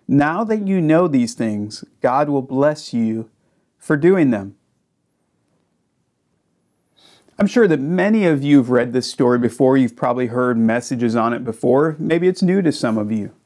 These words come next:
Maybe you didn't know that Jesus washed the disciples' feet, and maybe because of our culture, you have no idea why that's even significant or important.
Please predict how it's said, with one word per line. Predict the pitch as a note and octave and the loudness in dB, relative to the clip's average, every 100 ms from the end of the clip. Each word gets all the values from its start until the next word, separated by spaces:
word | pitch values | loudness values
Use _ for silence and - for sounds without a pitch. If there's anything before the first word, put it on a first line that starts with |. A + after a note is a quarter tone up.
| _ _ _ - | _ _ _ -12
Maybe | A#2 C3 | -4 0
you | |
didn't | D#3 D#3 | 2 2
know | D#3+ D#3 | 2 2
that | A#2+ | 0
Jesus | A2 A#2 G#2 G#2 - | 0 -2 -2 -6 -4
washed | A2 - | -4 -6
the | F2 | -10
disciples' | - A2+ A#2+ G#2+ | -6 -6 -6 -2
feet, | C3+ C3 | -2 0
and | A#2+ | -2
maybe | C#3 A3+ D#3+ | 0 2 2
because | A#2 A#2 B2 | 0 0 0
of | A2+ | 0
our | B2 | -2
culture, | - - A3 A3 C3 | -4 -2 -2 0 -2
you | C3+ | 2
have | F3 C#3 | 2 2
no | D#3 | 0
idea | D#3+ E3 E3 D#3 | 0 0 2 2
why | D#3 E3 | 2 0
that's | D#3+ E3+ | -2 -4
even | E3 D3 B2 | -2 0 0
significant | A#2 - A2+ A#2 C3 - F3 F3+ | -4 -4 2 4 4 2 0 2
or | |
important. | D3+ A2+ D#3+ G#3+ - - | 0 0 2 0 0 -10